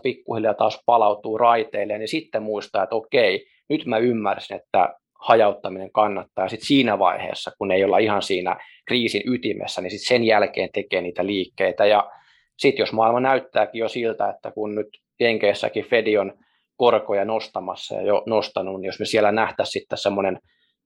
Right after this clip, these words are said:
ö, isompi korjausliike myös niin kuin niillä markkinoilla, sitten muistaa tämän ja sitten kun on se oikea paikka, niin sitten tasapainottaa sen salkun maantieteellisesti, mut ei tavallaan kauhean kiireellä just sillä hetkellä, kun se,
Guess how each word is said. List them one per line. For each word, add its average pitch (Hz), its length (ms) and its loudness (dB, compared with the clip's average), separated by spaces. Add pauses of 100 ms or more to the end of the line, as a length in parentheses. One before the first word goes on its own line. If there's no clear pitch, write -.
(100)
ö, 95 80 4
isompi 101 340 0
korjausliike 95 720 0
myös 98 480 -4 (180)
niin 104 120 -10
kuin 101 100 -2
niillä 98 240 0
markkinoilla, 90 560 -2
sitten 127 340 0
muistaa 95 460 -2
tämän 92 340 -2
ja 90 60 -4
sitten - 280 -6
kun - 120 -6
on 90 60 -6
se 101 80 -2
oikea 90 380 0
paikka, 90 340 0
niin 92 80 -8
sitten 120 340 -6
tasapainottaa 87 720 -2
sen 87 200 -12 (520)
salkun 92 420 0
maantieteellisesti, 90 880 -2
mut 95 240 -6
ei 101 200 4
tavallaan 95 460 2
kauhean 87 380 0 (100)
kiireellä 85 480 -2
just 90 260 -4
sillä 90 260 -2
hetkellä, 90 500 -4
kun - 200 -12
se, 80 200 -2